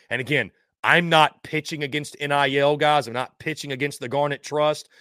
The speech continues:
Carolina Rise, whatever collective it is. You're another S E C fan of another S E C school. I'm not pitching against the collectives as a whole. But man, when something like this happens, you feel like it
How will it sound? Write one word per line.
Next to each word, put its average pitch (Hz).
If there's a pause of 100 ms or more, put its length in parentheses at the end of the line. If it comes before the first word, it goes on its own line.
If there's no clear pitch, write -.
(180)
Carolina 156
Rise, 147
whatever 139
collective 147
it 131
is. 147
You're 135
another 147
S 143
E 147
C 147
fan 143
of 117
another 139
S 139
E 135
C 135
school. 139 (240)
I'm 151
not 170
pitching 170
against 135
the 135
collectives 127
as 110
a 101
whole. 117 (500)
But 104
man, 101
when 98
something 143
like 139
this 151
happens, 190 (1900)
you 120
feel 190
like 165
it 143